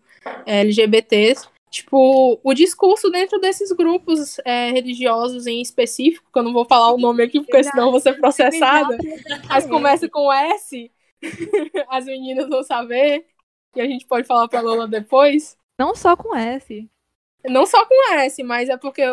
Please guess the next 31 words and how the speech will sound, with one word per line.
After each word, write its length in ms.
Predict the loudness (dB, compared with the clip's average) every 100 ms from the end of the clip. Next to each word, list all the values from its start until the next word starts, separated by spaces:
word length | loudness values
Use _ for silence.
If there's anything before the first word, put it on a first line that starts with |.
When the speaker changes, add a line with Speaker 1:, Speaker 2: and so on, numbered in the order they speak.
| -4
Speaker 1:
o 100 | -8
que 80 | -6
eu 80 | -6
tenho 140 | -6
experiência 640 | -10 -6 -4 -4 -4 -2 0
é, 380 | 0 0 -2
é 80 | 0
o 60 | -2
com 220 | -2 -2
S. 400 | 0 -2 -6 -18 _ _ _ _ _ -6
E, 160 | -4
tipo 260 | -2 0 4
assim, 340 | 4 4 2 4
eu 120 | 4
tive 260 | 4 -2 0
uma 200 | 0 2
relação 440 | 2 2 0 -4
muito 240 | -8 -8 -4
complicada 840 | -4 -2 -4 -2 0 0 -2 -6
com 500 | -8 -8 -6 -8 -8
a 40 |
religiosidade 1040 | -6 -8 -8 -10 -8 -6 0 2 2 -2
e 40 | -10
espiritualidade 880 | -10 -8 -4 0 2 2 0 0 -8 _ -20 _ 2
por 240 | 2 2
conta 320 | 0 0 0
das 200 | 0 0
coisas 280 | 0 -2 0
que 80 | -4
aconteciam, 720 | -4 -4 -10 -12 -10 -8 -8
tanto 880 | -6 -6 -4 -2 -2 0 0 -2